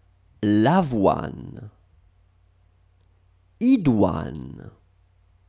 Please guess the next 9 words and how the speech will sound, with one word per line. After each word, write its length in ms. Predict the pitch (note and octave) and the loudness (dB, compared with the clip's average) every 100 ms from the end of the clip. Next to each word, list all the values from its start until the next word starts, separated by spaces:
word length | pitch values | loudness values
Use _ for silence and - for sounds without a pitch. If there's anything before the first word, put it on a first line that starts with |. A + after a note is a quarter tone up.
| _ _ _ _ _ _ _ _ _ - | _ _ _ _ _ _ _ _ _ -6
Monk. 640 | F#2+ E2+ A#2 D#3 - - _ _ _ _ _ _ _ | -2 0 -2 -6 -12 -20 _ _ _ _ _ _ _
Un 240 | D3+ D3+ D3+ | 6 6 6
moine. 1000 | D#3 D#3 F#3+ D#3+ G2+ - - - - - _ _ _ _ _ _ _ _ _ _ _ _ _ _ _ _ _ _ _ - | 4 6 6 6 2 -6 -12 -14 -16 -20 _ _ _ _ _ _ _ _ _ _ _ _ _ _ _ _ _ _ _ -2
Estate, 720 | F3 - D#3 D3+ D3+ - - _ _ - | -2 -2 -2 -2 -4 -20 -20 _ _ -2
property. 640 | D#3 E3+ E3 D#3+ F#3 F#3 _ _ _ _ _ _ _ - | -2 0 -2 -2 -4 -6 _ _ _ _ _ _ _ 0
Un 240 | G3+ G#3 G3+ - | 4 4 0 -2
patrimoine. 1300 | C#4 C#4 - - D3 A#2 G2+ D#2 E2 - - - - - _ _ _ _ _ _ _ _ _ _ _ _ _ _ _ _ _ | 0 0 -2 0 2 4 2 2 -4 -10 -14 -14 -18 -20 _ _ _ _ _ _ _ _ _ _ _ _ _ _ _ _ _
Peony. 500 | C3+ F3 F#3+ G3+ G#3 - _ _ _ _ _ _ _ _ | -2 0 0 -2 -4 -10 _ _ _ _ _ _ _ _
Une 380 | B2+ B2+ C3 | 4 6 4